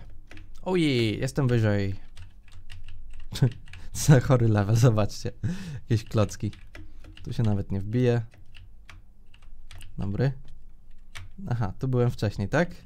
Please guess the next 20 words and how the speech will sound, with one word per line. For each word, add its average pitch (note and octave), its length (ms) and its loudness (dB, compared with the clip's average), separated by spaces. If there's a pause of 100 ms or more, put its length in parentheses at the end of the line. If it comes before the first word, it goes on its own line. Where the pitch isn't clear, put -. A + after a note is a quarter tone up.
(800)
I D#3+ 140 -2
tu - 160 0
jest B2 260 0
najprawdopodobniej C3 960 2 (600)
przejście. - 920 -4 (560)
Hop. - 220 -6 (1200)
No F#4+ 80 -4
okej. A2 280 -2 (1700)
Pyk, - 200 -8
pyk. - 320 -4 (500)
O A3 160 4
ty A#2 220 -2
dziadu. G#2 340 -2 (720)
<laughs> E3 680 -2
Nie C3 260 8
trafiłem. B2+ 600 4
Jak C3+ 260 0
to E3+ 120 2
tak E3+ 280 0
jest? - 440 -2